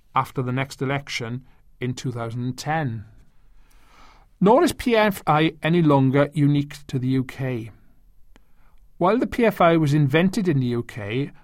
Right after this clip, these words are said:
after a slow start, other countries are getting deeply involved. Experience in the U K has shown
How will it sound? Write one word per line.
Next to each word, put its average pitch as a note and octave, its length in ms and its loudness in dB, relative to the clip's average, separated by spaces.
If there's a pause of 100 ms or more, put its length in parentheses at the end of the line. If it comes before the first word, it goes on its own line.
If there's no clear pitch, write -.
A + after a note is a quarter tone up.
(200)
after F3+ 220 0
a C4+ 60 0
slow E3+ 300 2
start, A#2+ 460 -2 (220)
other C3+ 200 0
countries B2 520 -6 (120)
are C3+ 60 -8
getting B2 260 -4
deeply A#2 320 -8
involved. B2 580 -2 (1120)
Experience G#3 580 0
in A3+ 100 -2
the G#3+ 80 -2
U F#3+ 180 2
K C3+ 260 0
has C3+ 100 0
shown B2+ 540 -2